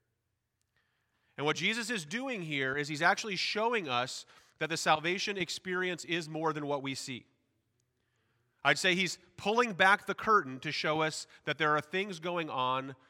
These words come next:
that we otherwise would not be aware of. That is to say,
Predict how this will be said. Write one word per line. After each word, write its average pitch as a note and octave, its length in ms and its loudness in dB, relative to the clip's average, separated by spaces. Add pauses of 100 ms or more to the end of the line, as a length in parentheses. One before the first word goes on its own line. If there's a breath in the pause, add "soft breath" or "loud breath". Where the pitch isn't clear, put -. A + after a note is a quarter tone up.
(140 soft breath)
that C#3 140 0
we F3+ 220 0
otherwise D#3 640 2
would C3+ 220 -8
not C3 180 0
be B2 140 -6
aware B2 320 -4
of. - 100 -14 (1800)
That E3 160 10
is F#3+ 180 0
to F3 80 -4
say, F#3+ 420 4